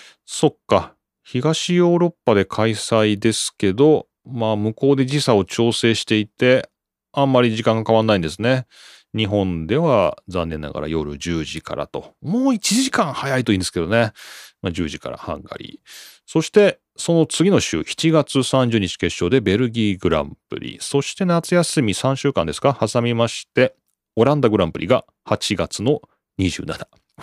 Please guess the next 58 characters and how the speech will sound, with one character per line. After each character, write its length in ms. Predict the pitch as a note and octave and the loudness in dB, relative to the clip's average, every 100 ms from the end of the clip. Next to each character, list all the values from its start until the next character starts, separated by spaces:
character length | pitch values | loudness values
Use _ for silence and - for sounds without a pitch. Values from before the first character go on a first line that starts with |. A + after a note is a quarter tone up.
| - | -8
も 180 | F#2+ F2+ | -4 -4
う 40 | |
八 380 | - F#2+ - F3+ | -4 -4 -2 -2
月 300 | G3 F#3+ - | -2 -2 -2
の 240 | F3 D#3+ - - - - - - | 2 2 0 -14 -20 -18 -16 -8
二 280 | A2 G#2+ F#3 | -4 -2 -2
十 360 | D#3+ G#2 E2 | -2 -2 -2
七 280 | D#2+ A2 F#2 | -2 0 -2
と 120 | - | -4
か 80 | - | -12
聞 140 | - - | -8 -2
く 100 | D#3+ | 0
と 100 | - | 0
ち 100 | C#3 | -2
ょ 20 | |
っ 40 | - | -2
と 80 | - | -6
な 120 | F#2 | -6
ん 20 | |
か 120 | - - _ _ _ _ _ _ | -6 -12 _ _ _ _ _ _
ド 140 | A2 G#2 | 2 4
キ 140 | B3+ | 4
ッ 60 | A#3+ | 2
と 80 | - | -2
す 140 | - | -2
る 80 | D#2+ | -2
な。 120 | D#2 | -4
な 80 | D2+ | -8
ん 60 | D2 | -8
か 140 | D#2+ | -10
も 220 | D2+ - - | -10 -10 -12
う 40 | - | -6
夏 360 | F#2+ - - | -4 -2 0
が 240 | C3 E2+ - _ _ _ - | 2 0 -2 _ _ _ -4
終 120 | F2 | 0
わ 120 | G2 | 0
る 60 | F#2+ | 0
っ 40 | |
て 200 | F#2 - | -4 -8
い 20 | - | -10
う 40 | |
か、 180 | - - - - - - - | -12 -16 -18 -16 -16 -18 -16
ち 100 | - | -10
ょ 20 | - | -10
っ 40 | |
と 100 | - | -8
ド 140 | D2+ | -12
キ 100 | - | -12
ッ 40 | C#3+ | -6
と 100 | - | -6
し 80 | D2 | -6
ま 80 | |
す 80 | - | -10
け 80 | - | -12
ど 100 | D2 | -10
ね。 380 | E2 F2 F#2 F2+ - | -6 -4 -6 -10 -14
は 140 | E2 | -14
い。 140 | - | -14